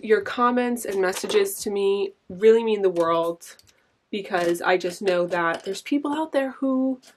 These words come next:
support me and care what I'm doing. And I'm really, really thankful for that. So now I'm ready to take my graduation photos at home. I don't know how that's gonna go because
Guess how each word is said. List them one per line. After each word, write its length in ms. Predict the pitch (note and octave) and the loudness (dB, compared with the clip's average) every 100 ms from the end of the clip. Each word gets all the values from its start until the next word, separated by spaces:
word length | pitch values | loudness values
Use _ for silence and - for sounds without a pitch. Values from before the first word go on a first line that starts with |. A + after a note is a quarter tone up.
| _ _ - - - - | _ _ -16 -12 -12 -8
support 500 | - - B3 A3+ A#3 | -8 -4 0 0 0
me 240 | C4+ C4+ | -2 0
and 180 | A#3+ A3 | -2 -6
care 240 | - A3+ | -8 -6
what 140 | A#3 A#3+ | -4 -4
I'm 120 | A#3+ | -2
doing. 460 | C4 E4 F#2 F#3+ - - - - _ | 0 0 -2 -8 -14 -18 -18 -20 _
And 280 | - G3+ G#3 - - | 0 0 -2 -8 -6
I'm 180 | G#3 | -4
really, 200 | G3+ G3 | 2 4
really 220 | F#3+ F3 - | 6 4 2
thankful 400 | - - - - | -4 -8 -8 -10
for 120 | - | -8
that. 260 | - - - _ _ | -4 -6 -8 _ _
So 500 | - - C#4 D#4 D#4+ - - | -6 0 2 2 0 -2 -2
now 280 | B3+ C4+ C#4+ | 2 6 6
I'm 300 | C#4 C4+ A#3+ | 6 4 2
ready 260 | A#3 B3 C#4 | 0 2 0
to 100 | C4 | -2
take 360 | B3 - C4 B3 | -4 -4 -2 0
my 260 | A#3+ A#3+ | 0 -2
graduation 1040 | A3+ - F3 F#3 B3 C4+ C4 B3+ - C4 B3 | -4 -6 -8 -4 -2 0 0 0 -2 -2 -4
photos 480 | - A3 B3+ B3+ B3+ | 0 4 6 6 6
at 160 | A#3+ | 2
home. 340 | A#3+ B3 B3+ B3 | 4 4 4 2
I 100 | G#3+ | 2
don't 200 | A#3+ G#3 | 2 2
know 140 | G#3+ | 2
how 140 | G3 | 2
that's 220 | F#3 F3 - | 2 0 0
gonna 160 | E3+ | 0
go 260 | E3+ - D#3+ | 2 0 0
because 540 | - - F3 F3+ - | -6 -4 -4 -4 -8